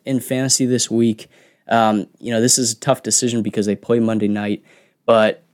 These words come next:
you know, he, we know he's dealing with a P C L injury, uh, knee s-, knee sprain. I do believe, you know, most, most of the time, I, th-, I believe around, uh, ninety to ninety-six percent of the time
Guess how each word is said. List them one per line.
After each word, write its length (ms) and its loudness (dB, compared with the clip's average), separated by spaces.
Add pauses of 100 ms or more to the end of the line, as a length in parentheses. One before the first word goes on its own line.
you 80 -4
know, 80 -2
he, 100 0
we 160 2
know 240 6
he's 180 0
dealing 200 2
with 120 -2
a 40 -10
P 180 -2
C 160 2
L 100 4
injury, 600 0 (340)
uh, 280 0
knee 200 0
s-, 260 -2
knee 300 -2
sprain. 440 0
I 100 -8
do 240 0
believe, 480 2
you 100 -6
know, 80 -4
most, 400 2 (300)
most 440 4
of 140 -2
the 80 -8
time, 420 -4
I, 40 -8
th-, 160 -16
I 60 -10
believe 260 -2
around, 260 -8 (320)
uh, 220 0
ninety 420 2
to 140 0
ninety-six 560 -2
percent 380 -6
of 60 -4
the 60 -8
time 480 -12